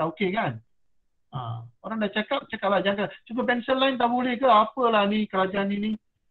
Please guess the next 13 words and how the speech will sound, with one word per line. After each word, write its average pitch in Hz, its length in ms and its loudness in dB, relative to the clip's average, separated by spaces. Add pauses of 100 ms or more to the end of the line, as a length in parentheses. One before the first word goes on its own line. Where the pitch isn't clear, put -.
(260)
Orang 233 320 0
dah 185 80 2
cakap, 175 400 -4
dengarlah. 131 640 -6 (160)
Sebab 214 240 -2
dia 247 160 2
ada 180 160 2
sebab 147 400 -2
kenapa 170 320 -8
dia 156 140 0
nak 139 180 -2
dua 143 160 -2
B. 147 320 -4